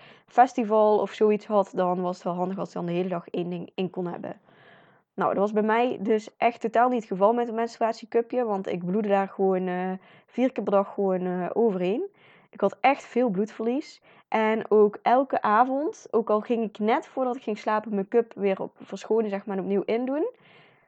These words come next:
lekte ik alsnog door. Dat vond ik echt verschrikkelijk. Daar had ik echt een hekel aan. En,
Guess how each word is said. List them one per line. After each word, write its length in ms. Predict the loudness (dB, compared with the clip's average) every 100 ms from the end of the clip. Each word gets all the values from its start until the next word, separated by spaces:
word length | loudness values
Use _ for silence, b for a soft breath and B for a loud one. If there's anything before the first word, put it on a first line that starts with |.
| b
lekte 380 | 2 2 2 -6
ik 120 | -2
alsnog 360 | -2 0 -2 -2
door. 520 | -4 -4 -8 -14 -10
Dat 140 | -6 -2
vond 180 | -2
ik 80 | -4 -2
echt 280 | -2 -2
verschrikkelijk. 640 | -10 -6 -4 -4 -6 -10 -8
Daar 100 | -4
had 120 | -4
ik 100 | -4
echt 420 | 0 0 -2 _ b b b b
een 140 | -4 2
hekel 320 | 2 2 -2
aan. 300 | -4 -4 -10 _
En, 680 | -4 -2 0 -2 -4 -6